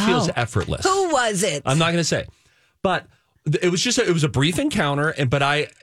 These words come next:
Speaker 1: it, actually, there, there have been some, th-, there's one person in particular coming to mind that just felt, like, overly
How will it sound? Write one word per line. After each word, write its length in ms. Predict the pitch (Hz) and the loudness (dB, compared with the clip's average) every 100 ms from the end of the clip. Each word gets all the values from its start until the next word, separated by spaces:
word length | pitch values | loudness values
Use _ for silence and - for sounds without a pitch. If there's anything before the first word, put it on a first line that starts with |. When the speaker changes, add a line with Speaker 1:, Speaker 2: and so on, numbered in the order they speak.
| - | -2
Speaker 1:
it, 140 | 220 | 0
actually, 260 | 226 247 285 | 2 0 0
there, 160 | 214 196 | 0 0
there 120 | 214 | -2
have 80 | 196 | -2
been 80 | |
some, 240 | 185 156 139 | -2 -2 0
th-, 160 | 160 151 | 0 2
there's 340 | 170 147 - | 0 0 -4
one 360 | 151 151 196 202 | 0 0 0 -4
person 340 | - 180 170 | -2 -2 -2
in 40 | |
particular 360 | 139 - 151 131 | -2 -2 0 0
coming 180 | 147 123 | 0 2
to 60 | |
mind 220 | 113 98 90 - - - | 2 0 -2 -12 -20 -4
that 140 | 151 147 | -2 0
just 260 | 220 - | -2 -2
felt, 320 | - 196 165 | 0 0 0
like, 240 | 151 135 117 - | 0 -2 -2 0
overly 640 | 175 180 196 180 165 | 0 0 0 0 0